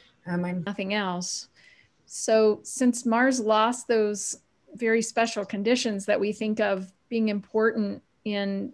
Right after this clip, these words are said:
Speaker 2: life really taking off on Earth, um, I like to say we don't think we're gonna find giraffes on Mars because complicated life, um, as we understood, stand it, took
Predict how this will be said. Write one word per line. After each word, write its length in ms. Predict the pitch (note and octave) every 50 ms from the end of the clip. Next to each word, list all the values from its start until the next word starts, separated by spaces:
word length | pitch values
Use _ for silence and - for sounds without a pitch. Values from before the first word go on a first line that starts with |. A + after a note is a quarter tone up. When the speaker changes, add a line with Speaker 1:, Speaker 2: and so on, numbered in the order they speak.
| _ -
Speaker 2:
life 320 | G#3+ G#3+ G#3 G#3+ G#3+ -
really 220 | A3 G#3 G3+ G3
taking 400 | F#3+ - A3 G#3 F#3+ - G#3 G3
off 180 | G3 F#3+ F#3 -
on 140 | F#3+ F#3+ G3+
Earth, 280 | A3 A3 G#3 G#3+ G#3+ - _ - - - - - - _ _ _ -
um, 320 | G#3+ G#3 G3 G3 G3+ - - -
I 100 | A3 A3
like 220 | A3+ B3 A#3+ B3
to 80 | - B3
say 240 | B3 - - A3+ A3
we 140 | G#3+ G#3+ G#3
don't 280 | G#3+ A3 A3 A#3 - _ _ _ _ -
think 180 | A#3+ A3+ A3
we're 80 | A#3+ A3+
gonna 240 | A3 A3+ G#3+ G#3 G3
find 320 | G3 - G#3+ G#3 G#3 G3+
giraffes 520 | G#3 G3+ F#3 F#3 F3+ G3 A3 A3+ - -
on 160 | C4 B3+ B3+ B3+
Mars 440 | B3+ B3 C4 C#4 C#4+ C#4 - - _ _ _ _ _ _ _ _ _ _ _ _ -
because 360 | A#3 A3+ - B3 A3+ A3 A3+
complicated 720 | - - B3 A#3 A#3+ B3 B3+ A#3+ A#3 - B3 A3 A3 A3 G3+
life, 580 | G3+ G#3+ A3 A3+ G#3+ G#3 G3+ - - - - - _ _ _ _ -
um, 360 | G#3+ G#3 G3+ G3+ G3+ G3+ - -
as 200 | A3 G#3+ F#3+ G3+
we 180 | G#3+ A#3+ B3 B3+
understood, 640 | B3 A#3 A3+ G#3+ G3 - - - G#3 G3 G3 - - _
stand 540 | - - - - _ - G#3+ F#3+ F#3 F#3 F#3
it, 320 | G3 G3+ G#3+ G#3+ - - _ _ - _ _ _ -
took 400 | - B3+ A#3 A3 A3+ - -